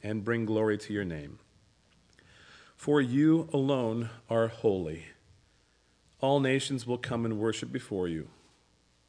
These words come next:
Holy, amongst other things, means separated. God is separated from sin. The earth and everything in it is cursed by sin. God cannot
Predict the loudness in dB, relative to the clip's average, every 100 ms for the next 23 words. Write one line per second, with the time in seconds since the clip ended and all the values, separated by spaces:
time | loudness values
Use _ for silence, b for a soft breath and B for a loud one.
0 | _ _ _ _ _ _ _ b b b
1 | b b _ 6 6 6 2 -2 0 2
2 | 0 0 0 0 0 -2 -2 -2 -2 -2
3 | -2 -2 -2 -2 -4 -10 -14 _ _ _
4 | _ _ _ _ 0 4 6 4 2 -2
5 | -2 0 0 2 0 2 0 -2 -4 -6
6 | -6 -8 -10 -14 -20 b b b b b
7 | -2 2 6 4 4 2 4 4 2 2
8 | 0 0 0 0 -2 -4 -6 -6 -6 -4
9 | 0 0 -4 -8 -8 -10 -16 _ _ _
10 | -12 -2 0 2 0 -6 -6 -4 -4 -6
11 | -8